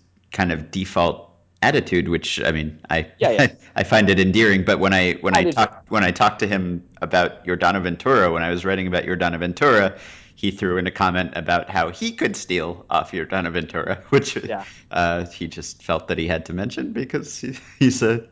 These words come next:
Speaker 1: he's a self-confident guy.
Speaker 2: Right, and so that didn't raise, that did, I don't, we didn't have to talk about that 'cause that's
Speaker 1: Mm-hmm.
Speaker 2: just Dyson. However, today in his post-game press conference, Jeremy Guthrie wore a taunting t-shirt that
Speaker 1: Mm.
Speaker 2: said,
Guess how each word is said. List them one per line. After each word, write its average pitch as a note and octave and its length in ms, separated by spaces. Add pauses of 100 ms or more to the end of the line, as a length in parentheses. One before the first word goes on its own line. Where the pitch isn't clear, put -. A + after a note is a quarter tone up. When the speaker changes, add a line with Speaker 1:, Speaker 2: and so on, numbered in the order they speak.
(140)
Speaker 1:
he's F3 140
a E3 80
self-confident C3 720
guy. F2 240 (360)
Speaker 2:
Right, F#3+ 220
and F#3+ 160
so G#3+ 120
that G#3+ 180
didn't D#3+ 240
raise, A#2+ 680
that C#3 240
did, C#3 180
I D3 140
don't, C3+ 220
we C3+ 100
didn't A#2+ 200
have G2 80
to - 60
talk G2+ 140
about G2 180
that - 280
'cause C3 100
that's B2 160
Speaker 1:
Mm-hmm. A#2+ 80
Speaker 2:
just A#2+ 140
Dyson. B2 320 (420)
However, G#3 600
today F#3 320
in E3+ 100
his D#3+ 220 (180)
post-game D#3+ 480
press F3+ 180
conference, G#2+ 440
Jeremy B2 300
Guthrie B2 400
wore G2+ 240
a G2 120
taunting G2 440
t-shirt F#2+ 480 (300)
that A#2 220
Speaker 1:
Mm. D#2 40
Speaker 2:
said, A2 560